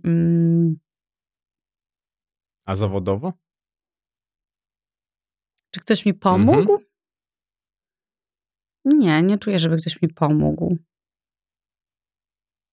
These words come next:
Speaker 2: To jest duże wyróżnienie, żeby zapracować na to wszystko samemu.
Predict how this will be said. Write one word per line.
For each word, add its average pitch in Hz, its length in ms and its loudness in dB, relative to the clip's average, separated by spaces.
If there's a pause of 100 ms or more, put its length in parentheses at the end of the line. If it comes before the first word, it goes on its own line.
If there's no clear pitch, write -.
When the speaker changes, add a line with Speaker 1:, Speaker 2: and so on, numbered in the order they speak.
(1080)
Speaker 2:
To 90 140 -6
jest 95 160 -6
duże 104 260 -4
wyróżnienie, 80 640 -6 (140)
żeby 80 400 -6
zapracować 82 600 -6
na 87 100 -6
to - 120 -14
wszystko - 360 -16
samemu. 80 460 -4